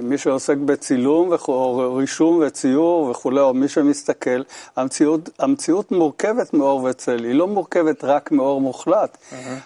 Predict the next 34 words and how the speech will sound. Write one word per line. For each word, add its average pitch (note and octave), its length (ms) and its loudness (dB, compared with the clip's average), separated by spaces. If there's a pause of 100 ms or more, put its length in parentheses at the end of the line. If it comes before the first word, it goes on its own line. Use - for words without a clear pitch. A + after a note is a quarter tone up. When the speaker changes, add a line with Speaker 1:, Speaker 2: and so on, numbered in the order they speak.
Speaker 1:
הביטול C#3 560 0
של F#3 220 0
הצל G#3+ 440 0
בעצם F3+ 420 0
גם E3+ 180 2
מאבד E3 400 2
מציאות, F#3+ 520 -4
ואנחנו C3+ 460 0
נ-, B2+ 220 -2 (140)
נמצאים C#3+ 580 0
בתוך F#3 360 -2
מציאות F#3 540 -2
ש-, - 80 -2 (1400)
שהיא D#3+ 240 2
חשופה F3 540 0
לחלוטין. F#3 720 0 (260)
Speaker 2:
מה D#3 160 2
Speaker 1:
אין G3+ 80 2
Speaker 2:
שאנחנו, G3+ 300 4
Speaker 1:
כבר G3+ 120 0
מסתורין, G3 480 0
Speaker 2:
מה D#3 60 4
Speaker 1:
אין D3+ 80 2
כבר E3 180 2
Speaker 2:
שאנחנו, D3+ 460 0
אה, C3+ 360 2
קוראים C#3 340 -2
לו B2+ 260 0
ב-, A#2+ 40 -4
Speaker 1:
אין A#2+ 380 -2
Speaker 2:
בלימוד, - 260 2
Speaker 1:
סוד, G#3 340 2
אין C#3 140 2
כלום. G3+ 400 -2